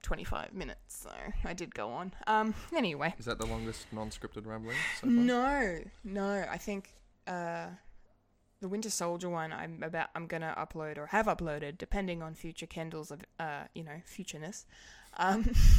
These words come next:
Speaker 1: <laughs> is,
Speaker 2: Kendall's
Speaker 1: is
Speaker 2: future past.
Speaker 1: Mm,
Speaker 2: What?
Speaker 1: what? <laughs> Is, um, that, it's, like, twenty-eight minutes.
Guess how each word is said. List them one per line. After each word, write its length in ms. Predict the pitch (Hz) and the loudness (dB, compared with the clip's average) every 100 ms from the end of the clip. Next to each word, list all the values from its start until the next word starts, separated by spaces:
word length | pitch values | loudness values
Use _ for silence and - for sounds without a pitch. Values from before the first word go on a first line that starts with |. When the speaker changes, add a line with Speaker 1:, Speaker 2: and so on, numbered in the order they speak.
| - | 10
Speaker 1:
<laughs> 420 | - - - - | 2 -8 -20 -14
is, 120 | - 185 | -6 -2
Speaker 2:
Kendall's 260 | 185 113 107 | -2 -2 2
Speaker 1:
is 200 | 208 - | 2 2
Speaker 2:
future 260 | 113 - | -4 -6
past. 360 | - 95 104 - | -6 -4 -6 -4
Speaker 1:
Mm, 400 | 196 98 208 190 | -2 0 2 2
Speaker 2:
What? 140 | 180 170 - 165 165 | 0 -4 -6 -6 -2
Speaker 1:
what? 440 | 208 - - 196 - - - | 0 0 -2 -4 -2 -8 -8
<laughs> 260 | - - - | -12 -12 -2
Is, 220 | 202 190 | 0 2
um, 420 | 185 180 180 180 - | 4 4 2 -4 -2
that, 180 | 185 190 - _ - 208 | -2 -2 -10 _ -18 -14
it's, 180 | 175 190 | -10 -8
like, 160 | 165 | -8
twenty-eight 420 | - 165 151 151 | -8 -8 -8 -12
minutes. 460 | 156 160 156 _ - | -14 -16 -18 _ -20